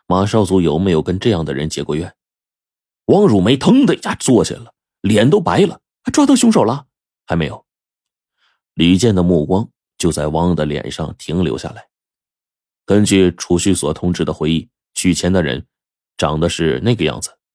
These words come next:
汪汝梅就咬牙切齿地说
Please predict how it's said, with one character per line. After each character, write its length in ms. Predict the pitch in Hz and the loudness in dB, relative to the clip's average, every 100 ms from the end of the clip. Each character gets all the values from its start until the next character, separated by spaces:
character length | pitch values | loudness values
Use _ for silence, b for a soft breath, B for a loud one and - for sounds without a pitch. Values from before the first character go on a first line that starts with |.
| _ _ _ _ _ _ _ _ _ _ _ _ | _ _ _ _ _ _ _ _ _ _ _ _
汪 220 | 90 95 | 0 2
汝 140 | 95 82 | 4 4
梅 140 | 87 | 2
就 160 | 92 92 | 2 0
咬 180 | 73 78 | 0 0
牙 120 | 90 | -2
切 200 | - 82 | -2 -6
齿 160 | - | -8
地 80 | - | -10
说 260 | - - | -8 -10